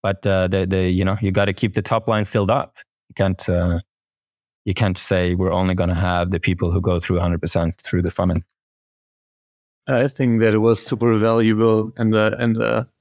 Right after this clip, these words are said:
Speaker 2: great point to wrap up. Sondre, was, that was a really insightful interview.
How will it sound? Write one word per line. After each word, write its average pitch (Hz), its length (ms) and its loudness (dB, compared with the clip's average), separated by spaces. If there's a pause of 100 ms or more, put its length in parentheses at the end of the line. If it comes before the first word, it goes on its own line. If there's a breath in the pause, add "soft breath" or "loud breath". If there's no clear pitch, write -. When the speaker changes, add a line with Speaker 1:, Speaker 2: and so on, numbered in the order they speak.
(120)
Speaker 2:
great 117 300 0
point 117 280 -2
to 113 120 0
wrap 113 260 2
up. 120 340 -4 (760)
Sondre, 123 520 0
was, 120 480 0 (100)
that 127 180 0
was 127 280 2
a 123 360 4
really 135 220 2
insightful 131 500 0
interview. 139 540 2